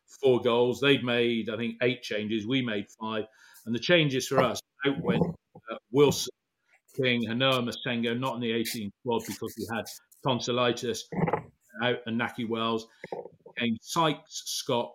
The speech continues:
Williams, Jay Da Silva, and Chris Martin. And then on the bench, we had, uh, I'm not gonna name all of them. Yes, I am. I've got 'em here. Max, uh,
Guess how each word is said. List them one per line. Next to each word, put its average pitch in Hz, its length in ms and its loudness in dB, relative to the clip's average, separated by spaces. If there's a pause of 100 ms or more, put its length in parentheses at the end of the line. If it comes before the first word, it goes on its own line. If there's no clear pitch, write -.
Williams, 117 760 2 (340)
Jay 123 180 6
Da 110 60 -2
Silva, 107 600 -2 (540)
and 110 400 2 (200)
Chris - 340 -6
Martin. 98 680 -4
And 104 120 -4
then 110 320 -2
on 120 160 2
the 110 80 4
bench, 107 720 -4
we 104 180 -6
had, 104 300 -4 (160)
uh, 101 300 -2 (280)
I'm 104 160 -10
not 110 140 -6
gonna 104 160 -6
name 104 240 -2
all 104 180 0
of 90 60 -6
them. 98 240 -6
Yes, 135 160 -6
I 95 100 -10
am. 107 100 -6
I've 104 60 -10
got 113 120 -6
'em 98 80 -8
here. 95 260 -8
Max, - 600 -6 (460)
uh, 101 200 -4